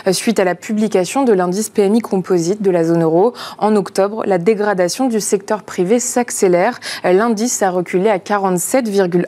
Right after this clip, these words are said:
un, son niveau le plus bas depuis vingt-trois mois, après quarante-huit virgule un en septembre. À noter qu'en France, l'activité résiste mieux, alors qu'en Allemagne, elle se contracte nettement.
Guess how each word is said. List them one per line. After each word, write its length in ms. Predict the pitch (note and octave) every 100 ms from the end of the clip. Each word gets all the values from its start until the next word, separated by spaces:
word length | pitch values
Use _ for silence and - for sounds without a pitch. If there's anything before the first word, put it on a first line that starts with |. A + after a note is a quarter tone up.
| -
un, 160 | A3+
son 220 | C#4 - F#3
niveau 240 | E3+ G3
le 100 | F#3+
plus 200 | E3 F3+
bas 220 | E3 G#3
depuis 280 | G3+ F3 F#3
vingt-trois 460 | E3 F#3+ G#3+ - F#3
mois, 340 | F3+ F3 B3+ - - -
après 240 | - F3
quarante-huit 460 | F3+ F3 E3+ - G#3
virgule 400 | F#3+ E3 E3+ -
un 180 | G3 B3 -
en 100 | F#3
septembre. 600 | - E3 - F#3 A#3+ B3 - -
À 80 | F3+
noter 240 | F3 F3 A3
qu'en 140 | F3
France, 500 | - - B3+ A3+ -
l'activité 640 | - E3+ D#3+ - F3 E3+ B3+
résiste 400 | G3 G#3+ B3 G#3+
mieux, 340 | G3 F#3+ B3+
alors 360 | G#3+ G#3 A#3+ -
qu'en 160 | G#3
Allemagne, 400 | F#3 E3+ D#3+ G#3+
elle 100 | F3+
se 160 | E3 A#3+
contracte 640 | A3+ F3+ - B3 A#3+ - F#3+
nettement. 480 | G3 A3 G#3 F3+